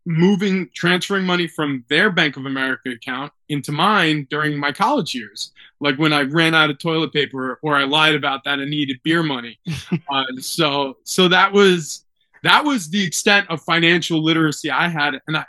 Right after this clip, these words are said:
Speaker 1: and I was fortunate to surround myself with people who really understood how to invest appropriately and how to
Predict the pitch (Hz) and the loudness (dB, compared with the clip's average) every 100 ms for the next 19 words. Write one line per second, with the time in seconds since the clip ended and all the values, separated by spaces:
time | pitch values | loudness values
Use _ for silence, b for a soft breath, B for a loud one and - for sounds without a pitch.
0 | - 160 160 156 143 - 151 151 151 - | -4 0 2 0 -6 -2 0 0 -2 -6
1 | - 190 180 180 151 147 - 151 151 151 | -2 -2 0 -2 -4 -6 -6 -2 0 0
2 | 139 - 143 135 - 139 127 - _ b | -2 -4 -4 -4 -6 -8 -8 -10 _ b
3 | b b _ _ _ - 202 156 175 160 | b b _ _ _ 2 2 4 2 2
4 | 131 147 135 123 131 147 175 165 156 143 | 0 0 -2 -4 -4 2 4 4 2 0
5 | 135 - 147 139 127 - 143 135 123 120 | -4 -4 -4 -2 -6 -4 -2 -2 -4 -6
6 | 135 131 - 139 127 123 - 135 120 151 | -8 -10 -8 -6 -6 -6 -10 -8 -2 -2
7 | 143 147 131 143 131 131 135 131 135 131 | -2 -8 -6 -6 -6 -6 -6 -6 -6 -6
8 | 127 117 - 131 127 117 _ | -6 -10 -12 -10 -8 -8 _